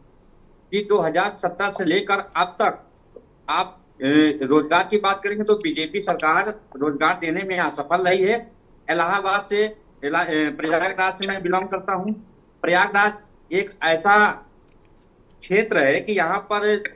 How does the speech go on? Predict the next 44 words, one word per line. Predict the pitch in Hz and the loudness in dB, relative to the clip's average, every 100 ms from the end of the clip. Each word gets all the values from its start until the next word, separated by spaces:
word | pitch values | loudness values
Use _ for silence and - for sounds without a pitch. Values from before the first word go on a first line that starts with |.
| _ _ | _ _
प्रदेश | - - 214 | -6 0 2
के | 214 214 | 2 -2
कोने | 190 190 214 | -2 -4 -6
कोने | 202 190 | -6 -6
से | 208 208 | -4 -6
छात्र | - 190 196 190 | -2 -2 0 2
आकर | 185 196 | 2 0
तैयारी | 202 185 175 175 208 | -4 -2 2 2 0
करते | 185 160 143 | -2 -2 -2
हैं, | 139 185 - | -2 -4 -2
आईएएस, | 185 208 208 | -2 0 -2
पीसीएस | 202 185 208 | -6 0 2
बनते | 185 165 143 | 2 0 0
हैं, | 139 175 - _ _ - | -2 -4 -10 _ _ 2
लेकिन | 165 214 240 226 | 4 6 4 2
दो | 214 | 0
हज़ार | 202 214 | 0 -2
सत्रह | - 208 220 | -4 -4 -4
से | 220 202 | -2 2
लेकर | 214 220 214 | 2 2 -2
आंकड़े | 160 180 180 220 | 0 0 0 0
आप | 208 190 | 0 -2
उठा | 180 196 | -2 -2
के | 202 | -2
देखें | 196 208 220 | -4 -2 -2
तो | |
प्रत्येक | 220 190 180 208 220 220 | -4 -8 0 4 4 2
माह | 208 196 190 190 | -2 -4 -4 -4
में | 208 220 | -4 -6
छात्र | - 185 190 208 | -2 0 0 -2
जो | - 208 | 2 4
बेरोजगारी | 208 180 175 160 175 180 | 4 -2 -2 0 0 0
की | 190 | -4
मात | 180 180 180 | -2 -2 -2
खाकर | 175 175 | -4 -4
suicide | 175 156 156 156 | -4 -2 0 0
करते | 131 - | -6 -6
हैं। | 113 104 - _ _ _ _ _ _ | -12 -14 -20 _ _ _ _ _ _
पहली | 175 190 | 2 4
बात। | 160 | 2
दूसरी | 180 208 | 2 2
बात | 226 220 | 4 4
ये | 226 | 4
कि | 220 240 247 240 | 4 4 2 -2